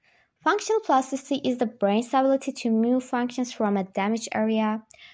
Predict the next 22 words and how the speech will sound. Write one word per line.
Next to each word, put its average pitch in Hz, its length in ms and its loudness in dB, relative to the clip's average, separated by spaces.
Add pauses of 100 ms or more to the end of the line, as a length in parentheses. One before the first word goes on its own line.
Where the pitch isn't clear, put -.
(220)
of - 140 -6
the 202 80 2
brain 220 600 2 (380)
to - 120 -2
the 220 380 4
other 277 400 4
undamaged 220 600 0 (140)
areas. - 720 -2 (600)
So - 240 -6 (100)
for 277 160 2
the 370 60 2
structural 339 800 0
plasticity 247 720 -2 (120)
is 214 140 -2
the 208 80 2
brain's 208 460 0
ability 254 400 0
to - 180 -14
change 240 380 -2
its - 320 -8
physical 233 420 -4
structure 285 800 -2